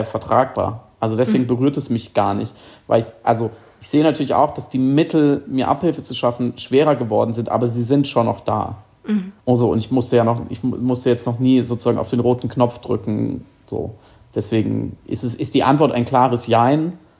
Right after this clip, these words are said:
Speaker 1: aber ein völlig entladenes Jein.
Speaker 2: Mhm.
Speaker 1: So. Und ich bin ja auch, ähnlich,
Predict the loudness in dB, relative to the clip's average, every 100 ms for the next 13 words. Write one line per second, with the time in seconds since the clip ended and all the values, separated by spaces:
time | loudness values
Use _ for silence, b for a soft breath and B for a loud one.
0 | b 0 2 4 2 0 0 0 0 -4
1 | -12 -14 -4 -2 2 4 4 2 -2 -4
2 | -14 -16 -8 -6 -6 -10 -14 _ _ _
3 | -4 -4 -4 -10 -12 -12 _ _ -4 -2
4 | -2 0 4 4 4 2 0 -10 -2 0
5 | 0